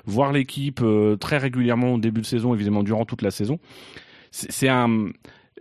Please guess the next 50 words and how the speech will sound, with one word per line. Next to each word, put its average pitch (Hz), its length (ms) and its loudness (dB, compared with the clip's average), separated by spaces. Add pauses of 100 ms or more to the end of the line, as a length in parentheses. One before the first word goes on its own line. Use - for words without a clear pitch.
Sainz, 185 280 2
c'est 165 120 0
un 135 120 4
pilote 165 300 0
qui 147 180 2
est, - 20 6
euh, 120 480 4
je 117 140 0
trouve, 190 260 -6
qui 127 160 0
est 117 60 0
une 113 260 -2
bonne 202 240 0
synthèse 196 400 -2
de 127 100 4
pas 196 220 -2
mal 208 220 -2
de 165 80 2
pilotes, 160 560 -2
et 117 100 -2
notamment, 160 420 0
je 156 120 -2
trouve 175 160 -10
que - 40 -12
c'est 139 140 0
une 127 100 4
version, 139 520 0
euh, - 20 0 (500)
euh, 101 540 2
une 92 720 -2
bonne 196 260 4
version 185 420 2
d'un 139 180 6
Alonso 151 540 2
sur - 140 -2
le 113 40 0
côté 131 240 0
politique, 143 440 -4
par 113 140 -2
exemple. 101 200 -4
Je - 40 -14
pense 143 140 -4
que - 60 -6
c'est 135 40 0
un 120 60 2
pilote 127 160 -2
qui 127 60 -2
est 107 40 -2
très - 140 -4
politique, 180 480 -2